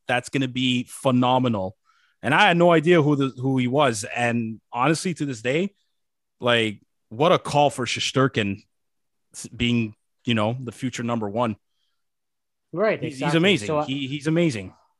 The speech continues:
Speaker 2: So, and this is just broad in the point of, like, just saying Carey Price will win the cup in that sense, just the way, in my opinion, ho-, the way hockey trends. It's just, it's not your highest paid player, and it's not the one saying, "Yeah, I have this guy, I'm winning you the cup."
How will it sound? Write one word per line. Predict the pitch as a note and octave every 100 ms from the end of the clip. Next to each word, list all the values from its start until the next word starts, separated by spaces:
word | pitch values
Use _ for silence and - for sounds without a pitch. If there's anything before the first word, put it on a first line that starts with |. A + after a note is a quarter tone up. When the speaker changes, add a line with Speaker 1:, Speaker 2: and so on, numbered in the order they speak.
| _ _
Speaker 2:
So, | D#3 D3+
and | D#3+ C#3
this | D#3 -
is | D3+
just | D#3+ D3+ B2
broad | C#3+ D3
in | C#3+
the | C#3+
point | - C#3 C#3
of, | C3 A#2
like, | B2 A#2+
just | B2+ A#2+ -
saying | C3
Carey | A#2+ C#3 B2+
Price | B2+ C#3 B2+ -
will | A#2
win | A#2+
the | A2+
cup | - B2+ - -
in | B2+ A#2+ A#2
that | A#2+ A#2+
sense, | - C3 B2
just | A#2 - C3 -
the | C3+
way, | B2+ B2+
in | - C3
my | B2+ B2+
opinion, | B2+ C3 B2 A#2+ - _ _ _ -
ho-, | - C3 B2+
the | B2+
way | B2 B2+
hockey | B2+ B2 - A#2
trends. | - B2 A2+ G#2+ A2
It's | G#2
just, | B2 -
it's | B2+ -
not | C3 C3 B2+ _ _ _ _ -
your | A#2+
highest | C3 B2 -
paid | B2+ A#2
player, | - D#3 F3 D#3
and | C3+ B2+
it's | B2+
not | C#3 C3
the | C3
one | B2+ A#2+
saying, | C3 B2 A#2+
"Yeah, | B2+ C3+ C3+
I | C3+
have | C3 C3+
this | B2+ B2+
guy, | - C3+ D3 C3+
I'm | B2 B2
winning | A#2+ A#2+
you | A#2
the | A2
cup." | - A2 G#2